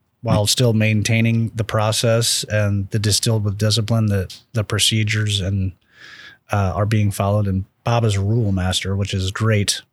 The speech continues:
when you want to have quality and consistency, uh,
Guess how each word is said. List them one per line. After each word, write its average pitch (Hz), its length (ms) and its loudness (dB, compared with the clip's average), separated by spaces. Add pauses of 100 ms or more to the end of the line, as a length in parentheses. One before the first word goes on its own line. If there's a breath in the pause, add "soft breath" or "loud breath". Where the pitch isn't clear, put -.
(320)
when 101 440 0
you 101 220 0
want 104 220 -2
to 104 80 -4
have 98 400 -2 (340)
quality 107 500 0
and 95 140 -2
consistency, 98 920 -2 (640 loud breath)
uh, 104 320 2